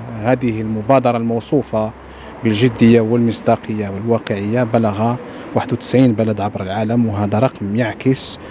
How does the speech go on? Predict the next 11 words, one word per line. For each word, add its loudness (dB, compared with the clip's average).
مدى 4
تأثير 2
الدبلوماسية 0
المغربية 2
في 2
أوساط 4
دولية 2
عديدة. -2
وأيضًا، 6
آه، -4
هناك 4